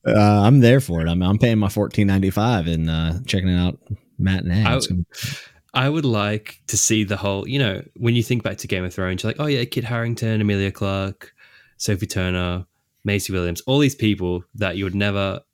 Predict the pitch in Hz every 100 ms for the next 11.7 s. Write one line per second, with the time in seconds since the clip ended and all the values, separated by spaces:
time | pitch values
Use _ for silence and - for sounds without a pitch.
0 | _ - 113 - 123 113 107 107 85 87
1 | - 104 95 101 101 104 - 95 87 -
2 | 90 87 87 87 90 - 95 87 87 85
3 | 95 87 90 87 - 87 85 85 85 82
4 | 82 - - - _ _ - - 82 60
5 | 78 80 - _ 107 85 73 92 - _
6 | 87 92 98 92 - - 104 101 92 90
7 | 87 87 90 - - - _ _ _ _
8 | _ _ _ - - - _ - 123 131
9 | 139 - - - 98 101 98 101 92 -
10 | 95 - - _ - - _ _ 80 80
11 | 82 104 127 95 92 85